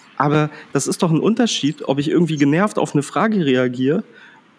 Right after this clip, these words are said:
oder ob ich, ob ich dann trotzdem den, den Respekt dann der anderen Person gegenüberbringe. D-, d-, keine Ahnung, X Y stellt ja nur die Frage. Der hat doch mit,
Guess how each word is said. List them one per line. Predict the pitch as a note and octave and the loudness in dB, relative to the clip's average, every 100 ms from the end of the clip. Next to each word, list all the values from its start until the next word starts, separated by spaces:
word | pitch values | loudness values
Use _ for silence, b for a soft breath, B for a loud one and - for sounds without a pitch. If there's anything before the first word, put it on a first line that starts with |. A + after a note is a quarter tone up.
| _ | _
oder | C3+ E3 D#3+ | 0 2 2
ob | C#3+ D#3 | 0 -4
ich, | C#3+ - - _ - | -6 -10 -18 _ -6
ob | C#3+ | -4
ich | D3 - - _ - | -4 -10 -20 _ -2
dann | D#3 D3 | 0 0
trotzdem | - F#3 - E3+ E3 C#3 C#3+ | -2 -2 0 0 2 0 0
den, | E3 E3 D#3 | 2 2 2
den | D#3+ D3+ | 0 0
Respekt | D3+ - - A3 G#3+ - - | -2 -4 -2 -2 -4 -16 -8
dann | - D#3 C#3+ C#3 - - - | -2 0 0 -4 -12 -20 -6
der | D3 D3 | -2 0
anderen | E3+ D#3+ D3 | 0 0 0
Person | D3+ C#3+ A3+ | 0 0 0
gegenüberbringe. | F#3 D#3 - C#3 - B2 B B - | 0 -2 0 -2 -2 -6 B B -12
D-, | C3+ C3+ - F#3 - | -12 -16 -20 -20 -14
d-, | D3+ - - - | -12 -12 -14 -6
keine | F3 F3+ | 0 2
Ahnung, | - A3 C#3 - B | 2 2 0 -2 B
X | F#3+ - - | -4 -2 -4
Y | G#3+ - F#3 F#3 | -4 -2 0 0
stellt | - G#3 G#3 | 0 0 2
ja | G3 | 2
nur | F#3 | 2
die | E3+ | 0
Frage. | D#3+ - C4+ G3+ A#2+ - - | -2 -4 -2 0 -2 -2 -4
Der | E3 | -2
hat | G#3 | 0
doch | F3+ | 0
mit, | F3 | -2